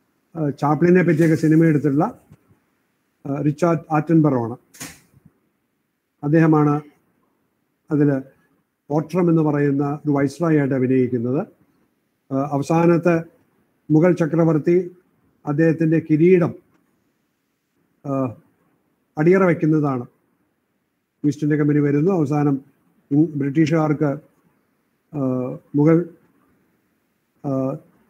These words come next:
ചക്രവർത്തി കിരീടം അടിയറ വയ്ക്കുന്ന രംഗമാണ്. ഈ രംഗം, ഈ രംഗം എടുത്തു പറയാനുള്ള രംഗമാണ്. ഇതിലെ ഒരു രംഗമുണ്ട്, അതായത് സത്യജിത് റായുടെ പ്രധാനപ്പെട്ട ഒരു,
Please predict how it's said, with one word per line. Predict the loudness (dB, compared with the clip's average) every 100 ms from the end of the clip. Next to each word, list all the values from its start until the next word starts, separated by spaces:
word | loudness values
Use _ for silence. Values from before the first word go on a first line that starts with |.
| _ _ _ _ -6
ചക്രവർത്തി | 0 2 4 4 2 0 -8 _ _ _ _ _ _ 2
കിരീടം | 4 4 2 -2 -10 0
അടിയറ | 2 4
വയ്ക്കുന്ന | 2 2 0
രംഗമാണ്. | 0 0 -2 -2 -6 -10 _ _ _ _ -2
ഈ |
രംഗം, | 0 2 0 -2 0
ഈ | 0
രംഗം | 2 0 -2 -6 -20 _ _
എടുത്തു | -2 0
പറയാനുള്ള | 0 2 2 4 4
രംഗമാണ്. | 2 2 0 -4 -2
ഇതിലെ | 2 4
ഒരു | 2 2
രംഗമുണ്ട്, | 2 2 2 2
അതായത് | 0 2 2 0 -2 -10 _ _ _
സത്യജിത് | -6 -2 -2 0
റായുടെ | -2 0 0
പ്രധാനപ്പെട്ട | -2 -2 0 0 0 -2 -2
ഒരു, | 0 2 2 -2